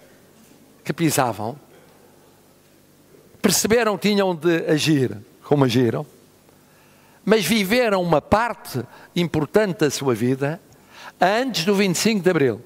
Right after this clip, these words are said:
e outra parte importante da sua vida a seguir ao vinte e cinco de Abril, no período de transição, e outra parte importante da sua vida depois do período de transição,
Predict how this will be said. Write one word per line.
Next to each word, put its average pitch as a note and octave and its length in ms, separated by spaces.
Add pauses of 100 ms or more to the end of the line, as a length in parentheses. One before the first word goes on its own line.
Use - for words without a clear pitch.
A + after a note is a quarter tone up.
(680)
e G3+ 80
outra G3+ 280
parte G3+ 400
importante F3 380
da F3+ 100
sua D3+ 220
vida G3 400 (180)
a F#3 80
seguir F#3+ 460
ao A3 100
vinte G3 180
e - 40
cinco G3+ 160
de F#3 60
Abril, F#3 240
no F3 160
período E3+ 220
de - 40
transição, D3 540 (680)
e G#3+ 120
outra A3 260
parte - 380
importante F#3 400
da F3 100
sua D#3+ 160
vida G#3 460 (360)
depois F#3 600
do F3 160
período G3+ 360
de A3+ 60
transição, E3 680